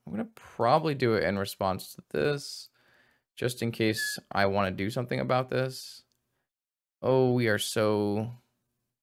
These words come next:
So dead. So, so dead. I don't want this Yogg-Well. Um, we're probably gonna have to cash in some Teferis just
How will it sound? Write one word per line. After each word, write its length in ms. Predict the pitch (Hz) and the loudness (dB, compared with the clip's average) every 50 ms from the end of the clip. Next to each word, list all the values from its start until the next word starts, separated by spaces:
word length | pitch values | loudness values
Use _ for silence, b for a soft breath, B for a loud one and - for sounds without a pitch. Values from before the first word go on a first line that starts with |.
| _ _ _ | _ _ _
So 280 | - - - 170 156 - | -18 -12 -10 -8 -8 -8
dead. 440 | - - - - - 139 151 151 - _ _ _ _ _ _ _ _ _ _ _ _ _ _ _ _ _ _ _ _ _ _ _ _ _ | -8 -8 -10 -10 -10 -10 -12 -14 -16 _ _ _ _ _ _ _ _ _ _ _ _ _ _ _ _ _ _ _ _ _ _ _ _ _
So, 220 | - - - - | -14 -10 -10 -10
so 180 | 139 - - - | -10 -10 -12 -12
dead. 360 | - - - - - - 160 160 - _ _ _ _ _ _ _ _ _ _ _ _ _ _ _ _ - | -12 -12 -14 -14 -14 -14 -16 -18 -20 _ _ _ _ _ _ _ _ _ _ _ _ _ _ _ _ -10
I 40 | - | -6
don't 200 | - 92 - - | -4 -4 -2 2
want 180 | 175 180 175 | 2 2 2
this 160 | - 131 113 - | 2 0 2 4
Yogg-Well. 760 | 107 98 95 92 90 92 95 95 92 95 92 98 104 113 123 - _ _ _ _ _ _ _ _ _ _ _ _ _ _ _ _ _ _ _ _ _ _ _ _ _ _ _ _ _ _ _ _ _ _ _ _ _ _ - | 6 8 8 8 6 4 2 4 4 4 4 2 0 -2 -6 -12 _ _ _ _ _ _ _ _ _ _ _ _ _ _ _ _ _ _ _ _ _ _ _ _ _ _ _ _ _ _ _ _ _ _ _ _ _ _ -6
Um, 1080 | - 95 98 95 95 95 95 92 95 95 95 92 92 92 92 92 92 98 98 110 117 - _ _ _ _ _ _ _ _ _ _ _ _ _ _ _ _ _ _ _ _ _ _ _ _ _ _ _ _ _ _ _ - | -4 -2 0 2 2 2 2 4 4 4 4 2 2 2 2 0 -2 -2 -4 -6 -10 -14 _ _ _ _ _ _ _ _ _ _ _ _ _ _ _ _ _ _ _ _ _ _ _ _ _ _ _ _ _ _ _ -8
we're 100 | - 123 | -8 -6
probably 640 | - - 196 196 208 233 226 226 220 190 185 180 | 2 6 8 8 8 6 6 4 4 6 6 6
gonna 200 | 180 165 147 131 | 6 6 4 4
have 420 | 123 117 113 110 110 110 110 - - | 4 6 6 6 6 6 4 2 -4
to 500 | - - 117 110 110 107 101 101 101 92 | -4 -2 0 2 2 2 2 2 0 0
cash 420 | - - 110 101 104 107 107 - | 2 2 4 6 6 4 2 0
in 240 | 117 110 107 107 107 | 0 2 2 0 0
some 200 | - 110 101 101 | 0 0 -2 0
Teferis 880 | 101 107 98 - 107 101 101 101 98 98 98 101 101 98 98 98 - - - | -2 -4 0 4 6 6 8 8 8 6 6 4 4 2 0 -2 -6 -12 -14
just 880 | - - 104 104 104 104 107 120 120 - - - _ - - - | -10 -4 2 4 6 8 6 6 4 -2 -8 -10 _ -14 -14 -12